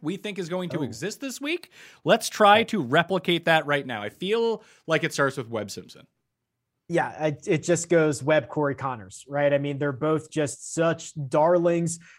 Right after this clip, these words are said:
Speaker 2: for this week. Webb with the great history, Conners with the only place on the planet that apparently he has learned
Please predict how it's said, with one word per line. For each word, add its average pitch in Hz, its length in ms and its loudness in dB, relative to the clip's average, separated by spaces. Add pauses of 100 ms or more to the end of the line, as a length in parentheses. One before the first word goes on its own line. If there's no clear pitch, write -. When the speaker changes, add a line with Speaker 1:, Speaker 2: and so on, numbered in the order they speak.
Speaker 2:
for 165 300 2
this 151 300 0
week. 214 380 -2
Webb 160 260 2
with 156 200 -2
the 147 60 -2
great 139 320 -4
history, 196 540 0
Conners 165 640 -4
with 151 220 -2
the 165 220 -6
only 180 260 0
place 165 320 -4
on 151 60 -2
the 147 80 -6
planet 165 400 -6
that 143 200 -2
apparently 156 520 -6
he 147 80 -4
has 139 160 -2
learned 147 300 -4